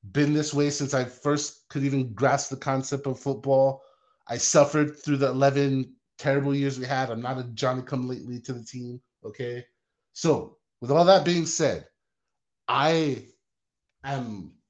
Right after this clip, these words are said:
definitely, definitely supporting my Niners in this matchup. And the reason being is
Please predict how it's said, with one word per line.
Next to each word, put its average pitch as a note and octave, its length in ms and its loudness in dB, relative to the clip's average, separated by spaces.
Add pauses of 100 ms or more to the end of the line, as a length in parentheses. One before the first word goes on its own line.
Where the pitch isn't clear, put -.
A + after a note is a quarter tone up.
(360)
definitely, G3+ 920 0 (1000)
definitely A3+ 560 2
supporting C#3 460 0
my B2+ 100 -4
Niners B2 380 -4
in A#2+ 80 -8
this A2+ 160 -10
matchup. A#2 400 -8 (300)
And D3+ 140 -4
the D#3 80 2
reason G#3 580 0
being E3 520 -6 (580)
is D#3+ 640 0